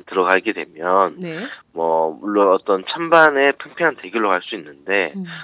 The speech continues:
Speaker 1: 문제는 이 김영란법을 통해서 좀 국민들은 정치권이 과연 이 부정부패 사건들을 어떻게 처리하느냐 이런 의지를 좀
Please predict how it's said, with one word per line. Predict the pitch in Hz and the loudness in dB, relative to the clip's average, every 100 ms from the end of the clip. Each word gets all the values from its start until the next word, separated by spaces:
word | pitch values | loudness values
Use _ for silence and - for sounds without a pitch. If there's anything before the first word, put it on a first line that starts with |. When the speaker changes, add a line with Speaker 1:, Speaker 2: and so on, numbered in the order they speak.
| - | -12
Speaker 1:
문제는 | 120 131 143 131 | -10 2 2 2
이 | 120 113 | 0 -2
김영란법을 | - 131 160 170 160 151 143 127 127 | -6 -2 2 2 0 2 4 2 -4
통해서 | - 135 127 123 143 151 - - - _ | -6 -6 -4 0 0 0 -4 -20 -20 _
좀 | 104 104 | -6 -6
국민들은 | - 127 147 143 120 117 135 131 117 | -6 -8 -6 -4 -2 0 0 -2 -10
정치권이 | 117 - - 120 123 120 - - - | -10 -10 -6 -6 -4 -6 -10 -20 -6
과연 | 101 104 | -4 -4
이 | 95 90 - | -6 -8 -6
부정부패 | - 170 151 - 127 | -2 -2 -2 -12 -12
사건들을 | 113 - 117 101 120 | -12 -8 -6 -4 -2
어떻게 | 110 - - 117 | -2 -4 -16 -14
처리하느냐 | - 151 131 90 113 92 - | -6 -2 -2 -2 -2 -2 -4
이런 | 123 127 | -4 -2
의지를 | 104 107 120 113 | -2 -2 -2 0
좀 | 107 82 | -2 -4